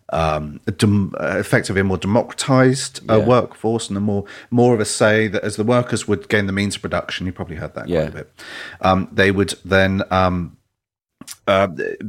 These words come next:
Speaker 1: have more of a say, more of a stake in society, gain more control. And eventually this would lead to a communist society, which is a society without government.
Speaker 2: Oh, right.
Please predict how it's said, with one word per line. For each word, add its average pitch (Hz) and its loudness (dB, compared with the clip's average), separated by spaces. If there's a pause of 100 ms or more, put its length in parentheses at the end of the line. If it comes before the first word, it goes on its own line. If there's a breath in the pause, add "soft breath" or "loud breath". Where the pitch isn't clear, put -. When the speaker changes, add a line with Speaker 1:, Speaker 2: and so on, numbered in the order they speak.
(320)
Speaker 1:
have 107 2
more 113 4
of 101 2
a - -2
say, 117 2
more 107 0
of - -6
a - -8
stake 117 0
in 117 -4
society, 107 0
gain 95 -2
more 95 -2
control. 113 0 (240 loud breath)
And 151 2
eventually 160 2
this 127 -2
would 113 -2
lead 107 2
to 104 0
a 98 4
communist 117 0
society, 80 -4
which 90 -6
is - -10
a 104 -8
society 131 2
without 104 -2
government. - -4 (580 loud breath)
Speaker 2:
Oh, 127 -12
right. 95 -10